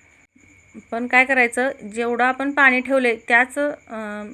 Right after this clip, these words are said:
प्रमाणात आपण चिप्स त्याच्यामध्ये घालायचे आहेत. म्हणजे जितके चिप्स त्याच्यामध्ये बुडतील एवढेच चिप्स पाण्यामध्ये घालायचे आहेत. आणि जर आपल्याला सगळे घालायचे असले तर मग भरपूर पाणी ठेवावं लागतं.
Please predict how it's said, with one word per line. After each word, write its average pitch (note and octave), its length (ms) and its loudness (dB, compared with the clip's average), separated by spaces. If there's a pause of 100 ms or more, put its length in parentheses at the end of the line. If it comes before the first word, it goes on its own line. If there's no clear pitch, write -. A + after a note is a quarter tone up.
प्रमाणात B3 460 0
आपण B3+ 280 -4
चिप्स B3+ 340 -10
त्याच्यामध्ये B3 440 -2
घालायचे A#3 380 -2
आहेत. B3+ 140 -4 (560)
म्हणजे A3 440 -6 (320)
जितके A#3+ 340 -6
चिप्स C#4+ 280 -4
त्याच्यामध्ये B3+ 500 0
बुडतील B3+ 560 -2
एवढेच B3 420 0
चिप्स - 220 -6
पाण्यामध्ये A3+ 500 0
घालायचे G#3+ 380 -4
आहेत. C4 120 -8 (500)
आणि G#3+ 200 -10
जर A#3+ 140 0
आपल्याला B3 260 -2
सगळे B3 380 -2
घालायचे C4 340 0
असले B3+ 260 -2
तर B3 220 -4
मग C4+ 180 -4 (140)
भरपूर A3+ 340 -6
पाणी A#3+ 260 -2
ठेवावं A#3 340 -2
लागतं. A#3 380 -4